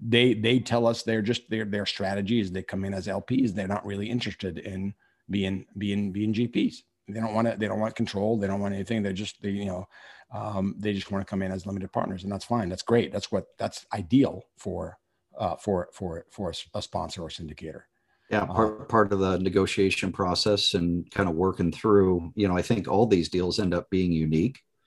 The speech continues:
Speaker 1: Yeah.
Speaker 2: They all end up being in a negotiation. It's, it's figuring out a team to put together to run this, you know, mini business, which is, uh, you know, in, in our case, multifamily apartment buildings.
Speaker 1: Yeah, that's right.
Speaker 2: Um,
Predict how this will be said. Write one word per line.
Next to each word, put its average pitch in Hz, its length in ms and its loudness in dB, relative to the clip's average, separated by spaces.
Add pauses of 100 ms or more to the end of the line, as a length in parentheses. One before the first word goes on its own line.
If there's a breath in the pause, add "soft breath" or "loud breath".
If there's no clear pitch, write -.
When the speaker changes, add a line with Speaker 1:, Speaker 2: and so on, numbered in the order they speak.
(240)
Speaker 1:
Yeah. 135 140 8
Speaker 2:
They 87 120 4
all 90 200 4
end 92 120 4
up 92 120 0
being 98 160 4
in 92 80 4
a 90 60 4
negotiation. 95 840 2
It's, 95 300 0
it's 92 160 0
figuring 98 400 6
out 95 180 6
a 90 140 4
team 104 520 0
to 92 240 2
put - 260 0
together 107 420 4
to - 160 -2
run 95 360 4
this, 98 360 2 (600)
you 104 80 2
know, 87 180 2
mini 104 320 6
business, 104 680 4
which 95 280 2
is, 95 260 4
uh, 92 340 2
you 107 80 -4
know, 95 280 -2 (120)
in, 90 500 -2
in 92 120 4
our 98 180 6
case, 98 360 4
multifamily 98 760 2
apartment 92 480 0
buildings. 71 520 -4 (220)
Speaker 1:
Yeah, 185 160 8 (280)
that's 135 100 4
right. 101 140 10
Speaker 2:
Um, 90 240 4